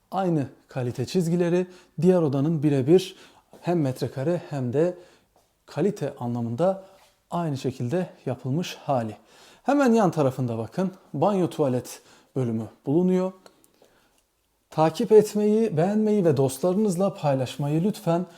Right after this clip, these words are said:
unutmayın değerli dostlarım. Evet,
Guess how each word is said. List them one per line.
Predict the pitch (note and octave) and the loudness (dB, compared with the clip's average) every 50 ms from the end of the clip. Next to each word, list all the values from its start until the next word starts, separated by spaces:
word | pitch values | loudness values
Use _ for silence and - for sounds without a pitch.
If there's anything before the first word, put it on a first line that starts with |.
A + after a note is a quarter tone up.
| - - _ _ | -20 -20 _ _
unutmayın | - F#3+ A3 G3+ - - E3 C#3 B2+ B2 A#2 | 2 2 2 2 0 -2 -2 0 2 2 2
değerli | C3+ C#3 C3+ C3 A#2+ | 2 2 2 2 2
dostlarım. | C3+ A#2+ A#2+ - - C3 B2+ E3 F#3+ G3 - - _ _ _ - - - - _ _ _ - - _ - | 2 0 0 0 -2 0 2 2 0 -2 -6 -12 _ _ _ -20 -20 -20 -20 _ _ _ -20 -20 _ -8
Evet, | D3+ C3+ B2 A#2 - | -6 -6 -6 -6 -10